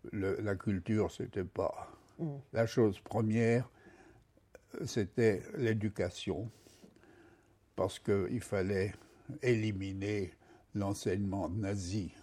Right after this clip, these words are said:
Speaker 1: En partie, c'était ça l'idée qu'il y avait dans la tête. Et puis, en ce qui concerne, disons, la culture, ben, on voulait récupérer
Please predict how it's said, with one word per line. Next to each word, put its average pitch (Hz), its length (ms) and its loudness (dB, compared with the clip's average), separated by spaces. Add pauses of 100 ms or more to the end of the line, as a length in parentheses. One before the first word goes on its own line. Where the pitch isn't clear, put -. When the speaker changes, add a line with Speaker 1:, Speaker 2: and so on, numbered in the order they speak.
(320)
Speaker 1:
En 101 140 -2
partie, 101 500 0
c'était - 340 -6
ça 110 280 0
l'idée 95 400 0
qu'il 98 100 -6
y 98 40 4
avait 92 180 -2
dans 87 180 2
la 92 220 6
tête. 127 320 -4 (800)
Et 117 180 4
puis, 123 440 8 (640)
en 131 180 4
ce 113 100 -4
qui 117 200 2
concerne, 110 720 2 (560)
disons, 101 400 2 (560)
la 101 100 0
culture, 107 760 4
ben, 95 120 0
on 98 80 2
voulait 101 320 2
récupérer 101 920 0